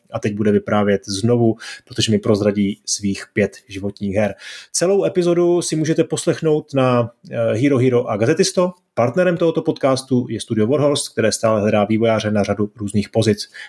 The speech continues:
Všechny je najdete vypsané na oficiálním webu v sekci kariéra. Tak já myslím, že můžeme začít. Ahoj Patriku, jak se máš a co teď hraješ?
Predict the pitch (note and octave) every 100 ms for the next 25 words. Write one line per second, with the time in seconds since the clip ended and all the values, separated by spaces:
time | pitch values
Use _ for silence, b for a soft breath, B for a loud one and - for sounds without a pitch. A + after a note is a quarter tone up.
0 | - - A2+ A#2+ A2+ B2+ G#2+ G#2 G#2 G#2
1 | G2+ - G#2+ G2+ A2 A2+ - A#2+ B2 -
2 | G#2+ G#2 G2+ G2 G2 - - - G#2+ -
3 | G#2 G#2+ G2 B B B B B _ C3+
4 | D3 D3+ F3+ F#3 E3+ E3+ F#3 B2 - C3
5 | D3+ B2+ C3+ C3 D3 E3 D#3 D3 C#3 B2+
6 | C#3+ C#3 - B2+ C3+ D3+ D#3 G3 G2 -